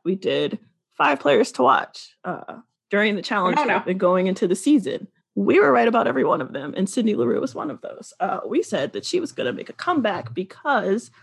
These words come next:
Speaker 1: she told Vlatko, "I want to earn my spot on the national team."
Speaker 2: Earn it. Earn
Speaker 1: She
Speaker 2: it.
Speaker 1: said, "Do not call me up until I prove I am supposed to be there."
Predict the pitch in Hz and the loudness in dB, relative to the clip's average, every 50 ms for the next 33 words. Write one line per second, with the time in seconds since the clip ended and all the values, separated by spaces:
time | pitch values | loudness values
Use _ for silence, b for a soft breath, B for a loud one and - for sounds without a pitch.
0 | b b b b b - - - - - 320 - - - 233 226 226 208 165 - | b b b b b -12 -8 -4 0 0 0 2 2 2 2 2 0 -2 -2 -2
1 | - - 185 180 165 - - 175 170 208 202 - - - - - - - 190 175 | 0 2 4 4 4 4 2 2 0 0 -2 -4 -6 -12 -16 -8 -2 0 0 0
2 | 180 180 101 95 - - _ - - - - - - - _ _ _ _ - - | 0 -2 -4 -6 -8 -12 _ -16 -10 -6 -6 -6 -8 -10 _ _ _ _ -6 -4
3 | 170 180 - - - - 196 - - - - - - 262 320 392 370 254 - - | -4 -4 -4 -4 -4 -6 -6 -6 -8 -10 -8 -4 0 2 4 4 4 2 2 -2
4 | - - - _ _ _ _ _ _ - - 240 320 370 381 269 196 - 220 196 | -8 -16 -16 _ _ _ _ _ _ -4 0 2 2 4 2 0 -2 0 0 0
5 | 180 170 - 196 196 185 185 180 - - - 196 202 220 233 - - 165 - - | 0 0 0 -2 0 0 0 -2 -2 0 2 2 2 2 0 -2 0 -2 -2 -4
6 | - - - - - 185 180 - 190 170 180 180 180 - 185 170 170 - - 190 | -4 -14 -18 -12 -8 -8 -6 -4 -2 -2 -2 -2 -2 -2 -2 -2 -2 -4 -6 -6
7 | - - - - - 220 _ _ _ _ _ - - - - - 190 175 - - | -6 -6 -8 -8 -8 -8 _ _ _ _ _ -12 -10 -6 -2 0 0 0 0 -4
8 | - 156 175 220 165 - - - - - - _ | -8 -4 -4 -4 -6 -6 -8 -12 -12 -14 -16 _